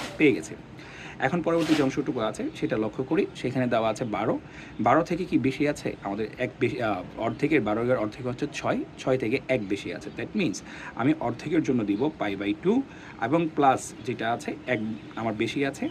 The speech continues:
তো আমরা এখানে, আহ, এক বেশি দিয়ে দিব। এবং last but not least যেটা আছে টেন দেওয়া আছে যে এগারো থেকে কি আছে? মানে এক গুণ থেকে এক কম আছে, তাহলে এক গুণের জন্য আমরা এখানে পাই দিব,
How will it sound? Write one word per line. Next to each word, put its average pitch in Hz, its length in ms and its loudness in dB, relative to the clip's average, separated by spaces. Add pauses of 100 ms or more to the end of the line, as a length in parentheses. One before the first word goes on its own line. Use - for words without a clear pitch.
তো - 60 -4
আমরা 101 200 -2
এখানে, 202 220 -2 (340)
আহ, 90 200 -2 (240)
এক 110 140 -4 (100)
বেশি 101 180 0
দিয়ে 90 160 -2
দিব। 71 140 -6 (240)
এবং 147 220 -4 (160)
last 143 220 -2 (120)
but 107 120 -2 (120)
not 120 200 -4
least 196 200 -2
যেটা 101 160 -4
আছে - 160 -8 (120)
টেন 147 220 2 (360)
দেওয়া 123 200 6
আছে 151 160 -2
যে - 80 2
এগারো 123 320 2
থেকে 156 300 -4
কি 143 100 2
আছে? 127 180 2
মানে 120 140 0 (140)
এক 131 60 0 (100)
গুণ 135 120 4
থেকে 143 300 0 (100)
এক 196 140 4 (100)
কম 98 180 2
আছে, 82 180 -10 (100)
তাহলে 110 160 -2
এক 107 140 -2
গুণের 127 220 2
জন্য 139 220 2
আমরা 127 200 2
এখানে 113 160 -2 (100)
পাই 107 180 2
দিব, 139 260 2